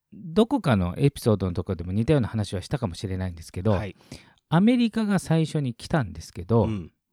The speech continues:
Speaker 1: その後ってアメリカってあんまり出てきた記憶ないですか？
Speaker 2: 確かに。
Speaker 1: うん。あの、ペリーさんが来て、
Speaker 2: うん。
Speaker 1: 国を開けましたは必ず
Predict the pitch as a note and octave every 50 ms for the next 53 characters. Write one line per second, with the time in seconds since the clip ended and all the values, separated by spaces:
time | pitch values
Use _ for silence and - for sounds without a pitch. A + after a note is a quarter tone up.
0 | _ _ _ _ _ _ _ _ _ _ _ - - - - F3 F#3+ A3 A#3+ A#3
1 | F#3 - A2 - - - E2+ G2 A#2+ D#3+ E3 F3 - D#3+ C#3+ B2+ - - - C#3+
2 | D#3+ F3+ F3 D#3 C3+ B2 B2 E3+ E3 D#3+ - - - F#2 - - G#2 F2+ - G#2+
3 | G2 G#2+ G2 E2 - - - - - - - G2+ G#2+ G2+ - - - - D#2+ D#2+
4 | - - B2 A#2+ A2+ G#2 F2+ E2+ E2+ F2+ _ _ _ _ _ _ - A#2 A#2+ B2
5 | - F#3 A3 A3 G#3+ G3 E3+ C#3+ A#2+ G#2+ - - G#2+ G2 F#2+ F#2 F2+ F2 F2+ _
6 | - - _ - A2 G#2+ G2+ F2+ F2 G2+ G2+ B2 C3+ C#3 C3+ B2+ A2+ G#2+ G2+ A#2+
7 | A#2+ A2 A#2 A#2 A2+ - - - - _ - G#2+ G#2 G2 F#2 - - _ _ _
8 | _ - - E3+ F3 C#3 - - - - - - B2+ B2 A2+ A2+ G#2 G#2 G2+ F#2+
9 | G2 -